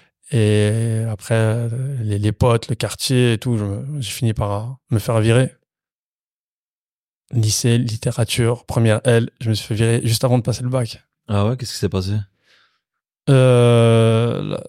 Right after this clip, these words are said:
Speaker 1: ce qui s'est passé, je m'ennuyais en cours, je, je foutais rien. J'étais, euh, j'étais, j'étais, je m'asseyais au fond de la classe, j'écoutais, mais les matières ne m'intéressaient pas plus que ça. Français, histoire, c'était les seules matières qui m'intéressaient et encore les,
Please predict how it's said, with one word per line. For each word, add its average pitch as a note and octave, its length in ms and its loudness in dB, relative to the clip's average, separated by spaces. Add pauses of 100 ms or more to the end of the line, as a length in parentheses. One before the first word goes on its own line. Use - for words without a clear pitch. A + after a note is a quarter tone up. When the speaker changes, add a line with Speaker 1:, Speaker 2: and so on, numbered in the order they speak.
(120)
Speaker 1:
ce - 160 -16
qui - 80 -12
s'est A#2+ 160 -4
passé, A#2 460 -2
je A2 80 0
m'ennuyais A#2 260 4
en A#2 80 4
cours, A2+ 200 -4
je, G#2+ 360 -2
je G#2 80 -4
foutais - 300 -4
rien. A2 400 0 (180)
J'étais, A2 320 0
euh, B2+ 540 -2
j'étais, A2 360 0
j'étais, A2 440 0 (100)
je A#2+ 80 -4
m'asseyais A2+ 300 0
au A#2 100 2
fond A#2 320 -4
de G#2+ 80 -4
la A2 80 -2
classe, A2+ 460 -8 (160)
j'écoutais, A#2+ 500 -2
mais B2+ 220 4
les B2+ 100 2
matières B2+ 320 2
ne C3 80 2
m'intéressaient B2 460 -2
pas - 160 0
plus - 180 -12
que C3 140 -8
ça. A2+ 240 -8 (2000)
Français, C3 460 -4
histoire, C#3 420 0
c'était - 200 -4
les A#2+ 140 2
seules D3 280 0
matières C3+ 300 0
qui - 160 -4
m'intéressaient B2+ 720 0
et A#2+ 100 2
encore A#2 300 -2
les, A2 420 -6